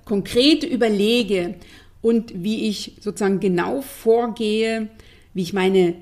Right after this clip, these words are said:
Sichtbarkeit und meine Bekanntheit dazu nutze, mein Netzwerk strategisch auf- und auszubauen,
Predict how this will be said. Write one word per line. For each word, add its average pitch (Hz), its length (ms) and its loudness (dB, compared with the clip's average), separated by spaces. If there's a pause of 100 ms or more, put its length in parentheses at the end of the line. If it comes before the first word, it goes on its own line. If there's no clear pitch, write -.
(180)
Sichtbarkeit 220 1160 -2
und 190 100 -4
meine 180 220 -2
Bekanntheit 208 800 -2 (160)
dazu 220 560 -8
nutze, 202 640 -6
mein 185 460 -6
Netzwerk 175 680 -8
strategisch 190 760 -6
auf- 196 260 -4
und 180 140 -10 (120)
auszubauen, 233 1080 -2